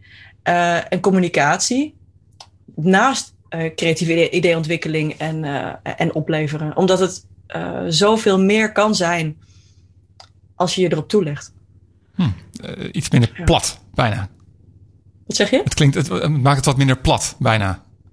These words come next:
Speaker 2: Als ik het zo hoor.
Speaker 1: Ja, het, het is eigenlijk ook, ehm, de deur openzetten naar verdieping.
Speaker 2: Ja.
Speaker 1: En, eh, en, en,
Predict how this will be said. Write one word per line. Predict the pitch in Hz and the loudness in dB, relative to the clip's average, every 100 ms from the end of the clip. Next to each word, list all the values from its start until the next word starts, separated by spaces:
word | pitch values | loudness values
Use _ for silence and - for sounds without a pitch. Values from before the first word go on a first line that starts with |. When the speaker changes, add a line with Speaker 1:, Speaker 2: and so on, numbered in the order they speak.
| _ - | _ -14
Speaker 2:
Als | |
ik | - | -8
het | - | 0
zo | 131 | 2
hoor. | 117 117 | 4 2
Speaker 1:
Ja, | 330 349 240 | 2 2 2
het, | 220 | 0
het | 247 | 0
is | 277 - | 0 2
eigenlijk | 277 302 277 277 | 0 2 2 2
ook, | 277 277 | 0 -2
ehm, | - 240 240 233 | -4 -2 0 2
de | 202 | 2
deur | 170 226 262 | 4 4 4
openzetten | 233 233 190 214 220 214 | 0 0 0 2 0 0
naar | 202 196 | 0 0
verdieping. | 180 208 170 139 127 - - _ _ _ _ | 0 0 0 -4 -6 -14 -20 _ _ _ _
Speaker 2:
Ja. | 214 - 110 - | -2 -2 -4 -2
Speaker 1:
En, | 175 175 175 | 0 2 0
eh, | - 175 165 165 | -2 -2 0 2
en, | 185 175 | 2 2
en, | 185 180 175 | 0 0 -2